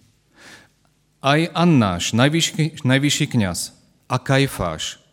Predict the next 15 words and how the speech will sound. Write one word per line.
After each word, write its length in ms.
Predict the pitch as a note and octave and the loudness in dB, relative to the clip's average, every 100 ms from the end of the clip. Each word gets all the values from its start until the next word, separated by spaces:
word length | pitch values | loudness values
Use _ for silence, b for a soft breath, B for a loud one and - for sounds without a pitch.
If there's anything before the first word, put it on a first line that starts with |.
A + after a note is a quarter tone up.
| _ _ _ | _ _ _
a 160 | - G#2+ | -4 -2
Ján, 480 | A2 C3+ A2 F#2 F2+ - _ _ - | 0 2 0 -2 -6 -14 _ _ -6
a 60 | B2 | 2
Alexander, 560 | C#3 D3 - A2+ G#2 G#2+ A2 | 4 4 2 0 2 0 -2
i 80 | A#2+ | 0
všetci, 400 | - F3+ D#3 - | 2 2 2 0
koľko 320 | C#3+ C#3 C#3+ | 0 2 0
ich 160 | A2+ | 0
bolo 240 | G#2 A2+ C3+ | 0 0 2
z 160 | G#2+ | 0
rodu 240 | A2+ D3 D3 | 0 0 2
najvyššieho 560 | A2+ A2+ B2 - G#2+ | 2 2 -2 0 -2
kňaza, 560 | G2+ G#2 G#2+ A2 B2+ C3+ b b b b b _ - | 0 0 0 2 0 -2 b b b b b _ -2
postaviac 560 | D3 D3+ E3 D3+ D3 D3 | -2 2 2 2 2 0
sa, 240 | - D3 | -2 -2